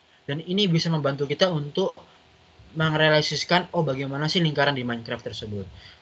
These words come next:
Ini saya sudah setting untuk empat puluh satu lebarnya,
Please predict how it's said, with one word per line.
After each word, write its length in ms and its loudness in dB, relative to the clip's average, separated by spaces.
Ini 160 2
saya 160 4
sudah 220 2
setting 560 -2
untuk 400 0
empat 240 0
puluh 160 0
satu 560 0
lebarnya, 800 0